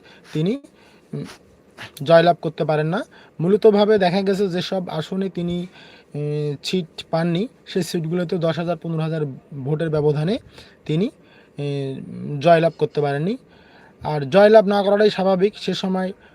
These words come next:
সরকারে যারা ছিল, প্রশাসন সেক্টর, সকলেই নৌকার পক্ষে ভোট চেয়েছিলেন।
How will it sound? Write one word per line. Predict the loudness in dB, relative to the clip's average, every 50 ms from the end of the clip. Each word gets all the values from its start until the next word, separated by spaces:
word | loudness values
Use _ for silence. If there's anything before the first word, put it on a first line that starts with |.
| _ _ _ -16
সরকারে | -8 -4 -2 -2 0 0 0 0 0 0
যারা | 0 2 2 2 0
ছিল, | -2 -4 -6 -4 -2 -2 -2 -4 -6 -10 -18 -20 -20 -20 -20 -20 -20 -20 -20 -20 -20 -20 -20 -20 _ _ -20 -8 -2
প্রশাসন | 0 0 0 0 -2 -4 -4 -6 -4 -4 -4 -6
সেক্টর, | -8 -8 -10 -12 -10 -6 -6 -6
সকলেই | -6 -8 -10 -8 -4 0 4 6 6 6 6 2 -10 -16 -8 -4
নৌকার | -2 0 0 2 0 -2 -2 -2
পক্ষে | -6 -4 -4 -2
ভোট | -2 -2 -2 -2
চেয়েছিলেন। | 0 0 0 0 -2 -6 -6 -6